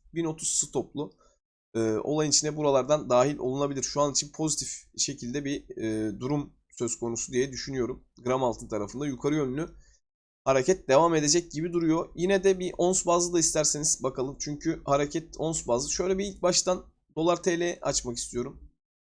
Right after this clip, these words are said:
Dolar T L tarafında hala ağırlıklı ortalama civarı bölgelerde, e, aşağı yukarı zikzaklar. Hani aşağıda, aşağıda on sekiz kırk altılar, yukarıda, e, on sekiz altmışlar. Bu aralıkta, e, git geller oluyor. Yani dolar T L tarafında hala bir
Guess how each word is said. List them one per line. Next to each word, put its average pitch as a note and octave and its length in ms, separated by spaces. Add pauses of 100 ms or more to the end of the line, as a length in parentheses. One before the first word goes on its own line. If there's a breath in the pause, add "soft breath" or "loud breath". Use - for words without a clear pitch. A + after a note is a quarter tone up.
(360)
Dolar D#3 280
T D#3+ 120
L D#3+ 100
tarafında D3+ 420
hala D#3 280
ağırlıklı D3 420
ortalama D#3 380
civarı D3 420
bölgelerde, C3 600
e, A2 460
aşağı D3 380
yukarı C3+ 280
zikzaklar. B2+ 580 (180)
Hani B2+ 220
aşağıda, C#3+ 600 (1080)
aşağıda C#3+ 400
on D#3 120
sekiz - 280
kırk B2+ 240
altılar, C3 340
yukarıda, C#3+ 640 (840)
e, A#2 100
on D#3 180
sekiz C#3+ 300
altmışlar. C3 640
Bu D#3 120
aralıkta, D3+ 680
e, A#2 240
git C#3+ 260
geller D#3 280
oluyor. D3+ 360 (520)
Yani C#3+ 120
dolar E3+ 280
T G3 120
L F#3+ 100
tarafında F#3+ 380
hala F3+ 360
bir F#3 200